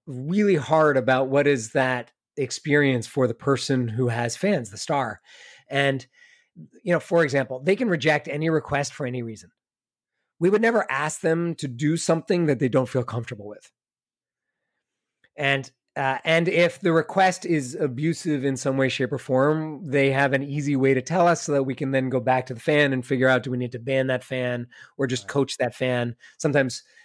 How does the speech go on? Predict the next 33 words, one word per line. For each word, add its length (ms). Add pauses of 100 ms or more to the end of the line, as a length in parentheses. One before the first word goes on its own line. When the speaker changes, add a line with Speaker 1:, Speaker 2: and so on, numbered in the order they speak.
(100)
Speaker 1:
you 80
know, 160
like, 220
whatever 360
it 80
is, 460
uh, 220
uh, 220
um, 380
uh, 320
uh, 180
uh, 160
sort 220
of 80
around 400
it. 120 (120)
But, 200 (960)
but 120
honestly, 640 (500)
we've 200
had 240
far 600
more 440
interactions 540
where 120
everything 300
is 120
unbelievably 640
positive. 760 (420)
Speaker 2:
That's 200
great. 320
Speaker 1:
And, 200 (280)
and, 180